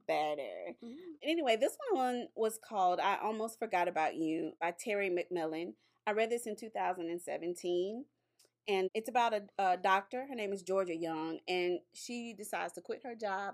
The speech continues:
Speaker 1: as an optometrist. She decides to move out of her house and decides that, you know what, I'm getting ready to start this new journey.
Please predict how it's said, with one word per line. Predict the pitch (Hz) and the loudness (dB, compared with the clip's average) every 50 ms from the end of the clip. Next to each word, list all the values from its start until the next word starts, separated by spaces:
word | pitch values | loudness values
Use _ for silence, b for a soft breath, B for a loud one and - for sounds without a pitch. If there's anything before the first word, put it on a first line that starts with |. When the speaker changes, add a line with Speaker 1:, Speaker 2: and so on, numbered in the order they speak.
| - | -4
Speaker 1:
as | - 180 185 | -4 -6 -6
an | 196 175 - 160 | -8 -10 -8 -8
optometrist. | - - - - 202 190 202 208 214 - - 226 214 214 214 - - - _ _ _ B B B B B B | -8 -8 -8 -10 -8 -8 -8 -8 -10 -8 -6 -6 -6 -6 -8 -12 -18 -20 _ _ _ B B B B B B
She | - - 226 | -12 -10 -8
decides | 214 220 - 220 190 190 185 180 | -8 -4 0 2 2 2 0 -2
to | 180 | -2
move | 180 180 170 160 - - - | -2 0 -2 -2 -4 -2 0
out | 196 214 240 | 0 2 2
of | 262 254 - | 0 0 -4
her | 277 262 | -6 -6
house | 247 247 208 190 185 175 165 175 180 - - b b b b b b b b | -2 2 4 4 6 6 4 2 0 -4 -10 b b b b b b b b
and | - 180 | 0 0
decides | 180 180 - 202 190 175 175 175 175 175 | 0 0 0 2 2 4 4 2 2 0
that, | 175 170 170 | -2 -2 -2
you | 208 | -4
know | 233 254 262 | -4 -2 -2
what, | 262 262 240 | 0 0 0
I'm | - 247 | -2 -2
getting | 226 226 220 202 | -2 -2 -2 0
ready | 190 175 165 165 | 0 -2 -2 -4
to | - 165 | -8 -8
start | 170 - - 190 185 190 - - | -8 -4 -2 0 0 0 0 -2
this | - 180 180 - | -6 -8 -6 -4
new | 185 180 185 | -4 -4 -4
journey. | 185 180 165 165 165 160 165 165 151 | -4 -2 -2 -2 0 0 -2 -2 -4